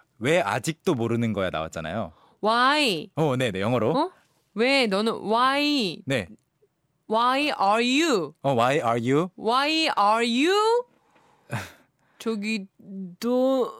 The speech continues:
Speaker 1: 어, 네, 네.
Speaker 2: 모르겠다.
Speaker 1: 정답
Speaker 2: 모르겠다.
Speaker 1: 드리겠습니다. <laughs> Why do you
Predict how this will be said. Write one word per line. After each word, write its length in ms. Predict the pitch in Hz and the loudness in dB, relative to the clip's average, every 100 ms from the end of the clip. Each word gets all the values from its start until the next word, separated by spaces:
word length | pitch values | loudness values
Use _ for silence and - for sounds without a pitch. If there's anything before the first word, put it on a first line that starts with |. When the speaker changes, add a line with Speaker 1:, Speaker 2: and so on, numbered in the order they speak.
| 139 170 | -20 -8
Speaker 1:
어, 880 | 110 117 117 120 120 120 120 175 269 | -4 -2 0 0 -2 -4 -6 -4 0
네, 160 | 110 107 | 0 0
네. 160 | 185 202 | 0 0
Speaker 2:
모르겠다. 1120 | 196 214 220 - 240 208 254 339 381 269 - | 2 2 -2 -2 -2 2 4 6 4 0 -4
Speaker 1:
정답 220 | 117 117 | -4 -4
Speaker 2:
모르겠다. 60 | - | -4
Speaker 1:
드리겠습니다. 600 | 127 101 98 98 - 165 - - | -4 -6 -10 -10 -2 -2 -2 -14
<laughs> 160 | - - | -14 -2
Why 480 | 113 131 151 175 165 | 2 2 2 0 -4
do 180 | 117 | -4
you 440 | 117 107 117 170 | -4 -2 0 -2